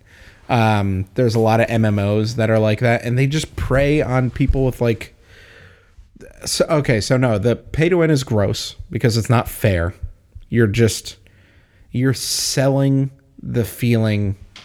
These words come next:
of winning.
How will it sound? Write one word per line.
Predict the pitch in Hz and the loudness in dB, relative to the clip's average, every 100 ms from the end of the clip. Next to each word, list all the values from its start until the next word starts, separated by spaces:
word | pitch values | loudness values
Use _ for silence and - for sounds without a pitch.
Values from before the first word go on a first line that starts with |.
| - - _ _ - _ _ _ _ _ _ _ _ _ _ _ _ | -20 -20 _ _ -20 _ _ _ _ _ _ _ _ _ _ _ _
of | - 107 92 - - | 0 0 0 -8 -8
winning. | 95 98 117 120 80 - | -2 2 4 4 0 -6